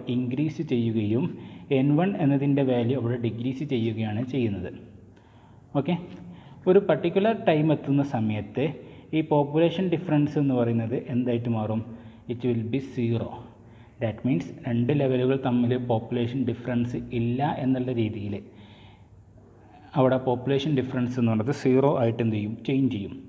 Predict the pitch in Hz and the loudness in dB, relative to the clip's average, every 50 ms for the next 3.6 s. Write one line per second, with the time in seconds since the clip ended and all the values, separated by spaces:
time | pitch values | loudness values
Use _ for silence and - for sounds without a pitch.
0 | - - - - - - - - - - - - 185 185 175 165 180 180 175 175 | -20 -20 -20 -20 -20 -20 -20 -20 -20 -14 -4 2 4 4 4 6 4 4 4 4
1 | 160 160 147 - 160 151 151 156 151 147 143 147 156 147 147 165 160 151 143 - | 4 2 2 2 0 0 2 2 2 2 2 2 0 0 0 0 -2 -2 -2 -2
2 | - 143 147 143 139 - 151 135 127 139 139 127 127 127 127 127 127 127 139 165 | -2 0 0 0 0 0 0 2 2 0 0 -2 0 0 0 0 0 0 -2 -4
3 | - - 123 123 123 135 127 127 127 127 127 127 | -2 -2 -2 0 0 2 4 4 4 4 2 0